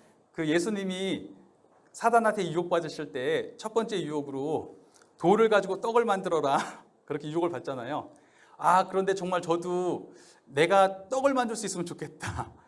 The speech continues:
<laughs> 돌을 가지고 떡을 만들어서 저 문제를 다 해결해 줄 수 있으면 좋겠다. 하나님이 나한테 로또라도 하나 당첨되게 하셔서"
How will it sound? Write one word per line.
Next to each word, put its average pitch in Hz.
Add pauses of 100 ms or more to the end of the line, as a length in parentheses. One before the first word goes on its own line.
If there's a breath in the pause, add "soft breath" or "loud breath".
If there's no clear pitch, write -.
(160)
<laughs> -
돌을 226
가지고 220
떡을 247
만들어서 208
저 185
문제를 202
다 -
해결해 247
줄 226
수 214
있으면 185
좋겠다. - (300 soft breath)
하나님이 220
나한테 156
로또라도 190
하나 180
당첨되게 165
하셔서" 175